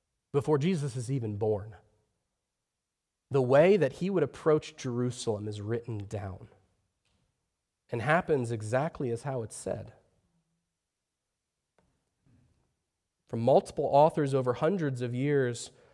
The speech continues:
prophecies fulfilled in Jesus. I hope you understand that the Bible is a reliable book.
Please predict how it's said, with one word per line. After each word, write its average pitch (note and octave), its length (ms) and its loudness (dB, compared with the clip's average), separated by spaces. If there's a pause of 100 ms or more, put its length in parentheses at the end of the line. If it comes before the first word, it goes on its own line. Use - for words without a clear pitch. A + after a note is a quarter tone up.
prophecies D3+ 720 2
fulfilled D3 680 2
in C3+ 280 -4
Jesus. B2 880 -4 (300)
I - 80 0
hope E3 180 4
you A3 100 6
understand C3 540 0
that A#2+ 100 -8
the - 60 -8
Bible A#2+ 540 -4
is A#2 100 -8
a A2 60 -6
reliable A2 520 -6
book. G#2+ 340 -10